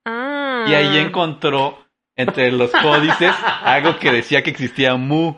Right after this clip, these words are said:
Speaker 1: Mm, pero no necesariamente Mu
Speaker 2: No,
Speaker 1: estaba ahí.
Speaker 2: o sea,
Speaker 1: Ah, no, bueno, pues desde ahí me perdí.
Speaker 2: y ya después el de la India encontró unas tablillas donde decía la historia esta de la serpiente y todo esto.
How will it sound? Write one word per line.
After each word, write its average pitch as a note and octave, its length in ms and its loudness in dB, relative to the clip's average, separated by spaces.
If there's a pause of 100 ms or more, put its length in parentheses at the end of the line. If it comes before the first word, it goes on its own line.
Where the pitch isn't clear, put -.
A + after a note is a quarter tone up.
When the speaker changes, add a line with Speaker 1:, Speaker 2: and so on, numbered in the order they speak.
(220)
Speaker 1:
Mm, G3+ 520 -10
pero G#3+ 220 -2
no A3+ 260 0 (140)
necesariamente A3 760 -4
Mu A3 220 -4
Speaker 2:
No, C4+ 60 0
Speaker 1:
estaba C#3 340 4
ahí. A3 380 -4
Speaker 2:
o B2+ 100 0
sea, G3+ 80 -6 (420)
Speaker 1:
Ah, G3 40 -4
no, A3 160 -2
bueno, G#3+ 240 -2
pues G3+ 120 -12
desde G#3 300 -4
ahí A#3 100 -2
me C#4+ 140 -4
perdí. F#3 280 -6
Speaker 2:
y - 40 0
ya B2+ 120 4
después D3 360 -2
el C3 160 -2
de A#2+ 100 2
la B2+ 220 2
India D3 460 0
encontró A#2+ 540 -4
unas B2 380 -6
tablillas D3 640 -4
donde G#2+ 280 -4
decía A2 280 -6
la B2 80 0
historia A2+ 440 -2
esta G#2+ 200 -4
de G2+ 120 -2
la F2 120 -6
serpiente G#2 540 -14
y - 20 -18
todo G2+ 300 -14
esto. G#2+ 280 -16